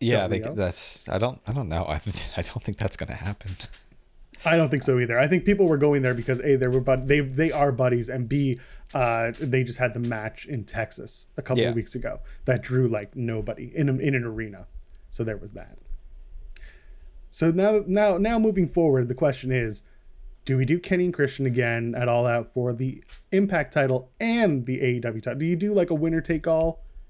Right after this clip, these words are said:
Speaker 2: Is that what we're doing?
Speaker 1: I don't know. I, I'm less enthused by that. I think that, <sighs> I don't know. Like, I have no idea how they're gonna transition out of it, though, if they do move away from that.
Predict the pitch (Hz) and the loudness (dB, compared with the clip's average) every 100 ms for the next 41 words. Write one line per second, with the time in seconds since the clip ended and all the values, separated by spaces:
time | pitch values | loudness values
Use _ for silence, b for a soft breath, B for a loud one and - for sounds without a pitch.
0 | - 135 143 160 147 143 151 147 147 b | -8 0 2 2 0 -2 -2 -2 -4 b
1 | b b b b - 196 175 113 123 139 | b b b b 0 2 2 2 2 2
2 | 156 156 156 127 120 113 127 - 135 - | 4 2 0 -4 -2 2 0 0 -2 2
3 | 135 135 - 127 127 131 123 - 208 202 | 2 2 2 4 4 2 0 -2 -2 0
4 | 131 - B B B B B B B B | -2 -4 B B B B B B B B
5 | B - b b b - - - - - | B -16 b b b -20 -16 -16 -16 -20
6 | - - 143 190 180 - 139 123 139 147 | -20 -2 2 4 2 4 0 4 2 2
7 | 110 120 110 104 98 101 98 90 78 - | 2 2 4 2 2 2 0 -4 -4 -4
8 | 87 95 117 104 143 113 78 - 65 62 | -2 -2 -2 0 0 0 -2 -4 -4 -6
9 | - 90 87 127 92 82 80 101 120 82 | -4 -4 0 -2 0 -2 0 0 0 -6
10 | 71 64 - | -10 -10 -12